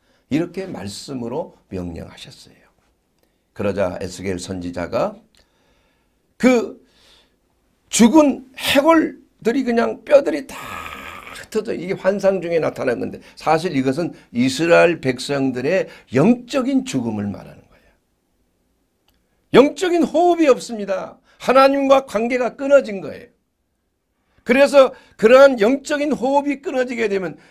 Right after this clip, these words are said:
기도가 끊어지게 되면, 하나님의 말씀의 생기가, 그 성령의 역사가 끊어지게 되면 영혼이 죽어버리는 거예요.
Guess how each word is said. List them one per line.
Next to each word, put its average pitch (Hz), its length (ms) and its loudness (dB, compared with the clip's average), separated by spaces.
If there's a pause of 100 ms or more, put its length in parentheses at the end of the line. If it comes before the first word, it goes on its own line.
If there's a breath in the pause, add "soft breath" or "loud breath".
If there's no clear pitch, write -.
기도가 269 480 2
끊어지게 233 500 -2
되면, 170 380 -6 (160 soft breath)
하나님의 262 560 0
말씀의 247 640 0
생기가, 233 640 0 (380 soft breath)
그 247 160 -4
성령의 262 540 0
역사가 233 440 0
끊어지게 226 440 -2
되면 226 400 4 (200 loud breath)
영혼이 339 540 4
죽어버리는 262 600 -2
거예요. - 180 -16